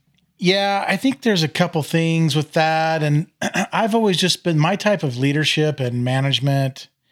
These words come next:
is basically by serving others and getting others' input and making people feel like they are making the decisions.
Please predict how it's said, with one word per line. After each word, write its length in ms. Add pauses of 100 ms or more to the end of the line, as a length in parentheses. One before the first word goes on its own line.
(840)
is 760 (120)
basically 800
by 300
serving 800 (420)
others 680
and 480
getting 420 (380)
others' 420
input 640
and 220
making 320
people 260
feel 220
like 240
they 220
are 140
making 300
the 80
decisions. 640